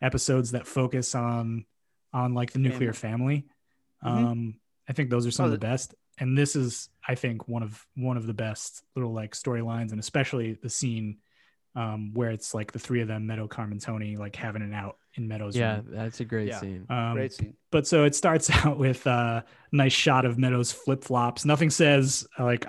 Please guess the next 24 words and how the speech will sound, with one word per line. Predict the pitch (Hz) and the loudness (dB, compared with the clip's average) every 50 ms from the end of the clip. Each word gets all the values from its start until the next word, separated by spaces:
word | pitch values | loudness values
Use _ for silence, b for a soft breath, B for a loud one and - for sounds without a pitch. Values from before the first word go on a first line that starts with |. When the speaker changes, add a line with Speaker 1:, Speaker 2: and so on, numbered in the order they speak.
| - | 2
Speaker 1:
"I'm, | 131 127 127 120 123 127 - | 2 4 4 2 0 -2 0
I'm | - 135 131 127 120 | 0 2 2 4 4
wasting | 123 123 120 135 - - 135 123 | 4 4 2 2 2 2 2 2
my, | 117 117 113 113 110 107 - _ | 2 0 -2 -2 -4 -8 -10 _
my | 131 117 113 | -6 -4 -4
life | 113 117 120 120 120 - - | -2 0 0 0 0 -2 -2
by | 113 107 | -2 -2
the | 107 | -2
pool," | 110 - 131 120 110 110 110 107 | -2 -2 -2 -2 -2 -2 -4 -6
just, | 113 - 117 107 - - | -6 -8 -10 -10 -6 -6
like, | 110 104 107 - - b b b b b b | -6 -6 -6 -8 -12 b b b b b b
flip-flops, | _ - - 135 123 123 - 127 117 117 110 - - - - - - b b b b b b b _ | _ -4 -2 -2 -2 0 2 2 2 2 2 0 -4 -4 -6 -8 -10 b b b b b b b _
uh, | - 117 110 110 110 107 110 110 | -8 -6 -6 -4 -6 -6 -8 -6
walking | 110 113 117 113 - 120 | -4 -4 -2 -2 0 0
around | 117 113 113 110 | 0 0 0 0
the | 110 | 0
home. | 120 117 110 107 107 107 B B B B B B B | 0 0 0 -2 -4 -6 B B B B B B B
She's | B - - 131 123 127 - - _ _ _ _ _ _ 185 | B -6 -4 -4 -4 -4 -6 -12 _ _ _ _ _ _ 0
reading | 139 147 160 156 151 147 147 143 139 | 4 4 6 6 6 6 6 6 6
Mary | 139 147 151 147 | 6 8 8 8
Higgins | 127 139 139 143 131 - | 8 8 6 6 4 2
Clark | - - 151 139 139 135 - | 0 2 4 4 4 4 4
all | 131 127 | 2 2
summer. | - - 147 139 135 131 131 131 131 131 127 | 4 4 4 4 6 6 4 4 4 2 0